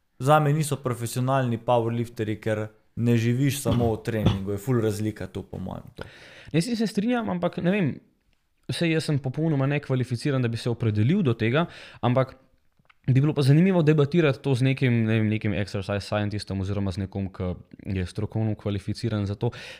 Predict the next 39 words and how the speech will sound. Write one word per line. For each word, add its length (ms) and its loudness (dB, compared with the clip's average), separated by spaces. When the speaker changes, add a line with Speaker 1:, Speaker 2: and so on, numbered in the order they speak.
Speaker 2:
Ehm, 340 4
jaz 160 4
si 80 0
predstavljam, 440 2
da 100 2
obstaja 420 -2
nek 160 -2
upper 320 4
limit 320 4
to 80 2
recovery, 540 0
a 120 -4
ne? 180 0
Da 220 0
pač 240 0
do 180 2
neke, 560 4
do 220 2
neke, 300 2
eh, 680 2
točke 400 0
ima 240 4
smisel 720 2
več 320 2
počivati, 480 0
po 180 6
eni 180 0
točki 480 -2
pa 120 6
zna 280 4
biti, 460 0
eh, 220 2
ali 160 8
da 80 4
ti 120 0
pač 260 2
ne 220 4
pomaga 560 4
več, 500 -6